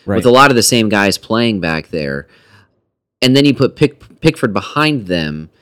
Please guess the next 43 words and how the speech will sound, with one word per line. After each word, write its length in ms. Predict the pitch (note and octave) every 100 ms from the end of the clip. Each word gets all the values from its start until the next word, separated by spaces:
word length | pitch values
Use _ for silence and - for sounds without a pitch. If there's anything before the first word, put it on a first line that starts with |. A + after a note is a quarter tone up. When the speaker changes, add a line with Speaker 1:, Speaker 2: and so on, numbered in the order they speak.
| _ _ F#2+
Speaker 1:
Mm-hmm. 160 | G2 F#2+
Speaker 2:
And 100 | F#2+ _ _ -
if 180 | C3 A#2+
that's 240 | E3+ -
the 100 | C3
case, 380 | - E3+ C#3+ -
he's 140 | D3+
gonna 140 | C3 A2+
struggle 320 | - A#2 G#2
to 60 | F2
score 520 | - A2+ G2+ F2+ E2+ -
the 80 |
points 340 | F2+ A#2 G2 -
he 120 | F#2+
scored 480 | - - F#2 E2+ D#2
at 100 | D2+
the 120 | E2+
end 100 | E2
of 60 | D#2
last 200 | D2+ -
season 280 | F2 D2 C#2
as 100 | -
Speaker 1:
True. 140 | B2
Speaker 2:
well. 240 | - - _ _ _ _ _
Speaker 1:
And 280 | C3 C3 -
this 240 | C3 D3+ -
is 100 | C#3+
something 380 | D3 C3+ C3 A#2+
that 240 | A2+ - _ _ _ -
if 260 | B2 A#2 -
we 160 | C3
can 200 | B2 B2
use 240 | G#2+ A#2 A2
this 240 | G#2 -
as 160 | G#2+ F#2+
a, 200 | F2+ F2 _ -
as 180 | G#2 G2
a 160 | F2
springboard 840 | E2+ - - C#3 F3+ A2+ F2 F2 F#2+
into 280 | G2 F#2 G#2
what 220 | G2+ F#2+
I, 240 | F#2+ F#2+ F2 _ _ -
my 400 | A2 A#2+ A2+